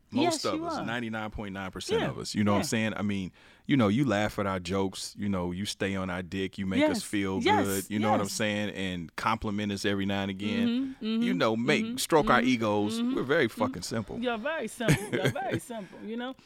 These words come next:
Speaker 2: But, you know, you have to also be a woman that is multifaceted, you know?
Speaker 1: Mm-hmm.
Speaker 2: A man likes a, a, a,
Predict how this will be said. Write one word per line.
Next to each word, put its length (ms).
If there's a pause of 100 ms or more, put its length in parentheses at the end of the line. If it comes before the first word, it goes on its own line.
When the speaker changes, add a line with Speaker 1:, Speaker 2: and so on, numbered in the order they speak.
(160)
Speaker 2:
But, 160
you 60
know, 200
you 140
have 220
to 100
also 480
be 160
a 100
woman 440 (420)
that 300 (840)
is 140
multifaceted, 920
you 140
know? 120
Speaker 1:
Mm-hmm. 320
Speaker 2:
A 40
man 340
likes 260
a, 180
a, 80
a, 380